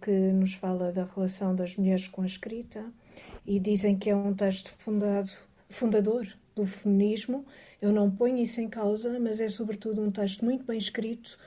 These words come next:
cheio de criatividade, bons exemplos e coragem. Têm de ler, é maravilhoso.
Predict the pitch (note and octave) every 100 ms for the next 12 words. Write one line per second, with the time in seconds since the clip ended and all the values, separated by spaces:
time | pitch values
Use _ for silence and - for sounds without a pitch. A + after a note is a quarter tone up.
0 | - - - - - B3 B3 A#3+ A#3+ A#3
1 | A3+ G#3+ G#3+ G#3+ G#3 G#3+ G#3+ G#3 F#3+ G#3
2 | G3 G#3 F#3+ F#3+ F#3+ F3 F3 F#3 F3 F#3
3 | _ - _ _ G3 G3+ F#3 F3+ F3+ -
4 | - - - G3 G3 F#3 - - F#3+ -